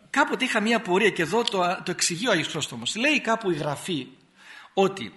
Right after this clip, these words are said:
όποιος, ε, δικαιούται να χωρίσει κανείς τη γυναίκα του για λόγους πορνείας, δηλαδή να την απατήσει, δικαιούται. Δεν επιβάλλει, δικαιούται.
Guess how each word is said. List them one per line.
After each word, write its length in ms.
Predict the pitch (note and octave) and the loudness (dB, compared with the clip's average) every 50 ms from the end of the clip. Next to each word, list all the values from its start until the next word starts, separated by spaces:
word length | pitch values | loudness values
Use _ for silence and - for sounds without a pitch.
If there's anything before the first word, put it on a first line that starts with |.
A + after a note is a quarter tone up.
| - _ _ _ _ _ _ _ _ _ _ _ _ _ _ _ _ _ _ _ _ _ _ _ _ | -20 _ _ _ _ _ _ _ _ _ _ _ _ _ _ _ _ _ _ _ _ _ _ _ _
όποιος, 480 | G3 A3 G#3+ - C#4 C#4 B3+ - - - | 0 0 0 0 -2 -2 -2 -2 -6 -4
ε, 80 | - F3 | -2 -2
δικαιούται 640 | F#3 F3+ D#3 F3 F#3+ - - F#3+ G#3+ C#4+ D#4 F4 - | -2 -2 -4 -6 -8 -4 -4 -4 -2 -2 -2 -2 0
να 100 | G3+ F3+ | 0 0
χωρίσει 440 | E3 - F#3 F#3+ G3+ A3+ - - F#3+ | -2 0 -2 -2 -2 -2 -4 -6 -8
κανείς 340 | - - D#3+ E3 G#3 G#3+ A3 | -8 -8 -6 -6 -6 -6 -6
τη 100 | G3+ E3 | -10 -10
γυναίκα 440 | C3 D#3+ D#3+ E3+ G3 G3 A3+ A3 | -8 -6 -4 -4 -4 -4 -4 -8
του 180 | A3 C#4 D4+ D4+ - _ _ _ _ _ _ _ _ _ _ _ _ _ _ _ _ _ _ _ _ _ | -8 -8 -14 -14 -16 _ _ _ _ _ _ _ _ _ _ _ _ _ _ _ _ _ _ _ _ _
για 200 | - F3 F3 E3 | -4 -4 -2 0
λόγους 400 | E3+ F#3+ A3 G#3+ A3 A#3+ - - | 2 2 2 2 0 -4 -8 -6
πορνείας, 460 | - G3 F3+ E3 F3 F#3 D#3+ B2+ B2 | -2 -2 -2 0 0 -2 -4 -4 -4
δηλαδή 240 | D3+ D3+ E3 E3 E3 | -4 -4 -4 -4 -4
να 40 | |
την 140 | D3+ E3 D#3+ | -4 -4 -4
απατήσει, 480 | E3 - F#3+ F#3 - A#3+ F#3+ - - F#3 | -4 -2 -2 -2 -2 -2 -4 -4 -4 -6
δικαιούται. 540 | G3 G#3+ - - C#4+ B3 F#3 - - G#2 - _ _ _ _ _ | -8 -4 -2 0 0 0 -2 -4 -8 -16 -16 _ _ _ _ _
Δεν 160 | - F3+ F#3+ | -6 -4 -2
επιβάλλει, 420 | F#3 - F3 D#3+ C#3 F#3 C4 D4 D#4 | -2 -2 -4 -2 0 2 0 2 0
δικαιούται. 500 | D4 C#4 - D4+ D4+ C4+ - - B2+ | -4 0 2 4 4 4 2 -2 -8